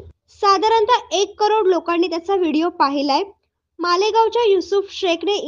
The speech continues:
Instagram-चा खूप चांगला उपयोग केला आहे. सध्या Instagram-वरती त्याच्या डान्सचे व्हिडिओ शेअर करत नटेकऱ्यांमधून चांगलीच प्रसिद्धी मिळवत आहे. युसुफ डान्स व्हिडिओ हजारो जणांकडून पाहिले जातात.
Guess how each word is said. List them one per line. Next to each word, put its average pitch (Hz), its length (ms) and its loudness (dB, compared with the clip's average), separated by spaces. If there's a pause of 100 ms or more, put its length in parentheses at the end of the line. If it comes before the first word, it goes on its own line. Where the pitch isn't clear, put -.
Instagram-चा 320 800 -2
खूप 403 280 -6
चांगला 302 380 -2
उपयोग 254 360 -4 (120)
केला 226 200 -6
आहे. 214 300 -10 (840)
सध्या 392 280 0 (120)
Instagram-वरती 415 800 2
त्याच्या 392 260 -2
डान्सचे 330 560 0
व्हिडिओ 339 320 0
शेअर 302 360 -2
करत 311 440 -2 (320)
नटेकऱ्यांमधून 440 960 0
चांगलीच 381 580 -2
प्रसिद्धी 294 440 -2
मिळवत 262 420 0
आहे. 240 180 -8 (520)
युसुफ 415 460 0
डान्स 415 360 -2
व्हिडिओ 403 380 2
हजारो 320 420 -2
जणांकडून 320 600 -2
पाहिले 285 420 -2
जातात. 294 380 -2